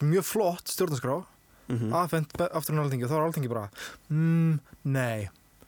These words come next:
Speaker 2: Við skulum, við,
Speaker 1: Ah.
Speaker 2: við skiljum ykkur eftir með þessa hugsun.
Speaker 1: Já.
Speaker 2: En átján hundrað sjötíu og fjögur, þá fá einmitt Íslendingar sína fyrstu stjórnarskrá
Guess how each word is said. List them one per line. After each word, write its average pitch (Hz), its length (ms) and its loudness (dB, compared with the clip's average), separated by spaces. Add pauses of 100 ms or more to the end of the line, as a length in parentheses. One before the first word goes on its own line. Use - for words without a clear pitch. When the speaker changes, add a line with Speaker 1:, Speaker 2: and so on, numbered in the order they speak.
(580)
Speaker 2:
Við 240 100 -2
skulum, 160 400 2
við, 143 240 2
Speaker 1:
Ah. 143 100 0
Speaker 2:
við 147 100 4
skiljum 208 400 2
ykkur 185 140 2
eftir 190 200 -2
með 165 140 4
þessa 147 120 2
hugsun. - 460 0
Speaker 1:
Já. 127 220 -2 (1040)
Speaker 2:
En 180 300 2
átján 226 360 4
hundrað 180 140 0
sjötíu 208 200 2
og 175 60 0
fjögur, 139 240 4
þá 180 200 2
fá 220 260 4
einmitt 156 220 2
Íslendingar 135 420 0
sína 139 240 0
fyrstu 185 400 -2
stjórnarskrá 175 800 0